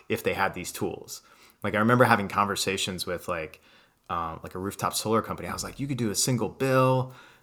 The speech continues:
you could, like, do whole new rate structures," and, like, they didn't get it. And even eight years later, like, you know, we're still sort of ginning up, like, "Hey, here's all the amazing things you can do with this platform." So we had to, in effect, go direct to consumer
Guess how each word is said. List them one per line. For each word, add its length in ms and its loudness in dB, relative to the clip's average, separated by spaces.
you 140 2
could, 300 4
like, 480 -4
do 140 2
whole 220 2
new 180 4
rate 220 6
structures," 680 0
and, 100 2
like, 160 2
they 100 6
didn't 340 2
get 160 8
it. 60 6
And 80 4
even 160 6
eight 140 8
years 220 4
later, 300 8
like, 240 -2
you 120 -4
know, 260 -4
we're 140 0
still 400 6
sort 220 -2
of 120 -8
ginning 320 -2
up, 320 -6
like, 160 -2
"Hey, 220 -2
here's 200 0
all 100 4
the 120 0
amazing 380 -2
things 240 -4
you 60 -8
can 80 -8
do 80 -6
with 80 -8
this 120 -10
platform." 380 0
So 520 8
we 200 -2
had 400 2
to, 520 0
in 120 -4
effect, 520 0
go 180 6
direct 280 0
to 60 -14
consumer 680 -2